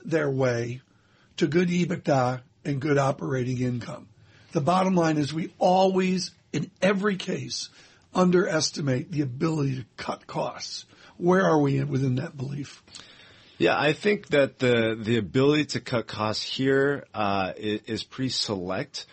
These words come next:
Speaker 2: I mean, one of the ways that we were talking about, uh, earlier is, you know, they can, the companies, one of the ways that they may start to, you may start to see come up more frequently is cutting costs through M and A. I think if you look at the, the, the shift in the M and A cycle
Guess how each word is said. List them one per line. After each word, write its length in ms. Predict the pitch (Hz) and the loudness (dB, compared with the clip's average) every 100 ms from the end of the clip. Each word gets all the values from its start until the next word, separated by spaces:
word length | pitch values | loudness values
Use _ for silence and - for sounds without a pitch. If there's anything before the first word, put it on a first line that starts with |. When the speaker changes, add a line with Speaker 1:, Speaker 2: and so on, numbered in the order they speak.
| - | -8
Speaker 2:
I 60 | 110 | -2
mean, 160 | 120 113 | 0 2
one 180 | 120 | 2
of 80 | 135 | 2
the 100 | 123 | 2
ways 260 | 107 107 104 | 4 2 0
that 100 | 107 | 0
we 120 | 107 | 0
were 100 | 104 | 0
talking 360 | 110 101 - 98 | -2 -4 -4 -4
about, 300 | 92 90 - | -4 -4 -4
uh, 240 | 98 87 | -4 -4
earlier 400 | - 139 135 104 101 | -2 0 2 2 0
is, 140 | 95 - - - | -4 -14 -14 -4
you 100 | 117 | -2
know, 80 | |
they 300 | 117 110 135 | -2 0 0
can, 360 | 139 135 127 123 _ | 0 -4 -6 -6 _
the 80 | 127 | -12
companies, 420 | - 156 151 127 - - 104 | -4 -2 0 -2 -4 -10 -10
one 260 | 120 123 143 | -4 0 2
of 40 | |
the 60 | 135 | 2
ways 220 | 120 113 | 2 0
that 140 | 107 | -2
they 120 | 113 107 | -2 0
may 300 | 107 107 110 | 0 0 -2
start 340 | - 107 107 | -2 -2 -2
to, 300 | 113 98 90 | -2 -4 -4
you 160 | 101 104 | -6 -4
may 160 | 110 | -2
start 300 | 120 - 110 | -2 -2 -4
to 60 | 95 | -4
see 180 | - 113 | -6 -6
come 260 | - 104 | -2 0
up 180 | 107 101 | 0 -2
more 200 | 110 107 | -4 -4
frequently 580 | 90 123 135 120 95 92 - - - | -2 -2 0 0 0 -4 -8 -18 -8
is 140 | 101 | -6
cutting 260 | - 110 104 | -2 0 0
costs 320 | - 92 - | 0 -2 -2
through 100 | 110 | -2
M 140 | 101 90 | -2 -2
and 100 | 98 | -4
A. 160 | 107 | -4
I 60 | 90 | -4
think 200 | - 143 | -6 -6
if 140 | 117 | -4
you 100 | 117 | -4
look 240 | 113 120 117 | 0 -2 -4
at 120 | - | -6
the, 180 | 107 - | -6 -6
the, 220 | 101 107 | -4 -4
the 160 | 110 101 | -4 -4
shift 380 | - 175 170 | -2 -2 0
in 100 | 139 | -2
the 140 | 120 110 | 0 -2
M 180 | 113 107 | -2 0
and 80 | |
A 140 | 95 107 | 0 -2
cycle 480 | - 92 92 92 | -2 -4 -4 -8